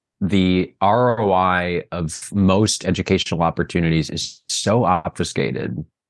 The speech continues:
so, uh, so difficult to, to understand and value, and that the risk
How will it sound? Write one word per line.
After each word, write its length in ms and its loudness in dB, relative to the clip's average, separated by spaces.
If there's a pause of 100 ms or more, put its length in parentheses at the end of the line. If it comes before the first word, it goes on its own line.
(440)
so, 960 2 (180)
uh, 440 -4
so 340 0 (160)
difficult 640 0
to, 320 -2 (120)
to 120 -4
understand 540 -2
and 120 0
value, 720 -4 (500)
and 280 2
that 280 0 (1200)
the 180 2
risk 720 0